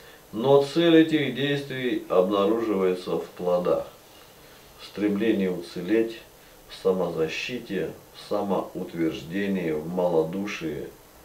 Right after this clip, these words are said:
во лжи. Грех озна-, грех однообразен, и плоды псевдохристианства однообразны.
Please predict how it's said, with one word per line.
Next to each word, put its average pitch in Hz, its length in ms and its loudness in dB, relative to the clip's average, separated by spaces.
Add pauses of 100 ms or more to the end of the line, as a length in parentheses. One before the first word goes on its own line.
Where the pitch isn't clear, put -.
(220)
во 85 340 2
лжи. 82 340 -4 (1400)
Грех 104 400 2
озна-, 85 600 -4
грех 98 420 0
однообразен, 90 1040 2 (720)
и 92 80 -4
плоды 95 640 2 (100)
псевдохристианства 98 1600 -2
однообразны. 85 720 -2